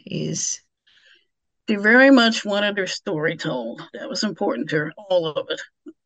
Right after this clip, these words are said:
Speaker 2: All the ugliness, everything, so people can learn. Uh, I don't think she would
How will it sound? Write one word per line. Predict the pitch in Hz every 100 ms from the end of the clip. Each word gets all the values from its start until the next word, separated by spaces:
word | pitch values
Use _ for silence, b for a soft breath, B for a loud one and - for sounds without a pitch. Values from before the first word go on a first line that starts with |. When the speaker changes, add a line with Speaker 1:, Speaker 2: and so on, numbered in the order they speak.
| -
Speaker 2:
All | 185
the | 202
ugliness, | 196 185 185 185 180 160
everything, | 190 175 165 160 160 160 160
so | - 185 160 _ _ _ _
people | 175 180
can | 170 170
learn. | 165 156 156 156 _ _ _ _ b b b b b _
Uh, | 320 285 330 _ _ _ _ -
I |
don't | 240 226
think | 220 214
she | - 196
would | 185 180